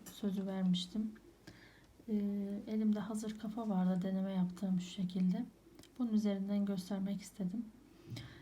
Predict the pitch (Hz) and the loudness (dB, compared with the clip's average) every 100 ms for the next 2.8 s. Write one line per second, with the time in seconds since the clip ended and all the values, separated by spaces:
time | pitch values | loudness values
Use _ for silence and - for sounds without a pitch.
0 | - 269 214 208 208 226 233 240 240 240 | -10 -2 0 0 -2 -4 -4 -2 -4 -4
1 | 233 220 220 220 208 202 202 202 202 208 | -4 -4 -4 0 2 2 2 2 2 2
2 | 214 214 - 247 220 190 202 220 | 4 2 0 -2 0 0 0 -4